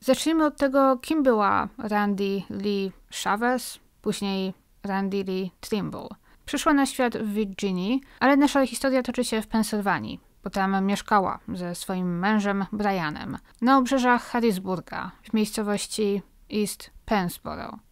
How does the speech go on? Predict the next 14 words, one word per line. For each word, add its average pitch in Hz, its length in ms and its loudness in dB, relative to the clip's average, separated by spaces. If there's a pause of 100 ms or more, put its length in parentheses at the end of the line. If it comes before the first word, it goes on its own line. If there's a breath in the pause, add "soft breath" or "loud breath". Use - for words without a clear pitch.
(100)
Trzy - 160 -2
lata 285 160 2
wcześniej, 208 480 -2
w - 60 -4
roku 196 420 -4
dwutysięcznym, 190 920 -2
mając 190 380 -4
dwadzieścia 214 500 0
pięć 180 260 -6
lat, 160 400 -6 (120)
Randy, 226 540 4
wtedy 175 220 -6
jeszcze 175 380 -8 (160)
Chavez, 214 480 2